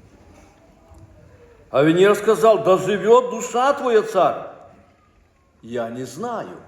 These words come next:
кого ж ти посилаєш проти такого чоловіка.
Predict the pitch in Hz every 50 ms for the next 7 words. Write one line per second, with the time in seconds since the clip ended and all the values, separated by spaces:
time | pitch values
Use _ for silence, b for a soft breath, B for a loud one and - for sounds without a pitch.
0 | - _ _ _ _ _ _ _ _ _ _ _ _ _ _ _ _ _ _ -
1 | 180 175 156 147 147 - - - 156 151 - 170 156 - - 254 285 302 311 302
2 | 277 185 131 127 - - - - - - _ _ _ _ _ _ _ _ _ _
3 | _ _ _ _ _ _ - 180 202 208 190 - 202 190 156 - 190 190 - 185
4 | 175 165 175 - - 175 185 180 190 165 170 190 151 - - 107